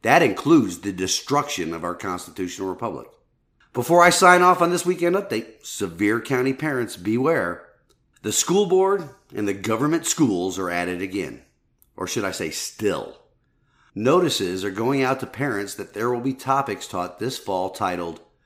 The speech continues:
Gay Pride Movement, Gay Protest Movement,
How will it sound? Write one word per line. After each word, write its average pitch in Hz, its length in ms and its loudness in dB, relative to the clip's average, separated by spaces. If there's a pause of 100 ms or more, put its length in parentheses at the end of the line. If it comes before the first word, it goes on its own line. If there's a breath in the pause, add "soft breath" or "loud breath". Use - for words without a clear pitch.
(400)
Gay 107 220 2
Pride 101 440 0
Movement, 120 600 -2 (560)
Gay 101 220 -2
Protest 160 760 0
Movement, 190 460 2